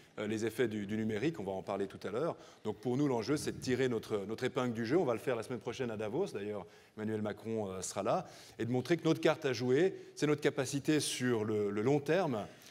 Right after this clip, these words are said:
à pros-, à, à proposer une vision, mais à proposer aussi des, des solutions, notamment sur le plan académique.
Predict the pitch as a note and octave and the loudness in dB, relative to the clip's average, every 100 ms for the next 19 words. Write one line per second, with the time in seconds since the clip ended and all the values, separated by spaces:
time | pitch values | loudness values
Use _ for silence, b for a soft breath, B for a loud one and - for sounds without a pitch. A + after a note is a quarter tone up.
0 | B - - - C#3 D#3+ B2+ G#2+ - A2+ | B -6 -4 2 2 4 2 2 0 0
1 | - C3+ C#3 C3+ C3+ A#2+ A#2 D3 F3+ C3 | 2 4 4 4 2 0 -2 0 2 2
2 | - C3 C#3+ D#3 C#3 F3 C#3 B2 B2 C3 | 0 0 2 4 2 0 -2 0 -2 0
3 | A#2+ - D3 B2 A#2 A#2+ A#2 G#2+ A2+ G2+ | -2 -2 -2 0 0 -2 -4 -6 -4 -2
4 | G#2 G2 F#2 - | -4 -4 -8 -14